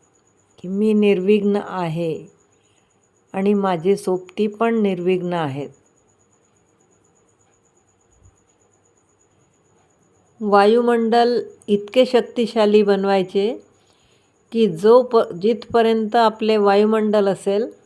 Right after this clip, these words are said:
तिथपर्यंत सगळे निर्विघ्न पाहिजे.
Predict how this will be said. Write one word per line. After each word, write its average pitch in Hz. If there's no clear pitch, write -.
तिथपर्यंत 214
सगळे 214
निर्विघ्न 185
पाहिजे. 139